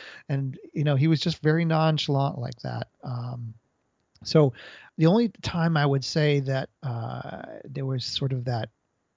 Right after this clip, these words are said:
craziness, um, was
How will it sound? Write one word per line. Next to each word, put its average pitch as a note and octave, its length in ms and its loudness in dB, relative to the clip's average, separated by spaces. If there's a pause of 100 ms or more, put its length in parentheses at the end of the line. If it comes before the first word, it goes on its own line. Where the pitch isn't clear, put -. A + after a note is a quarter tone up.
(120)
craziness, C3+ 840 2 (420)
um, B2 400 -2 (260)
was C#3+ 240 4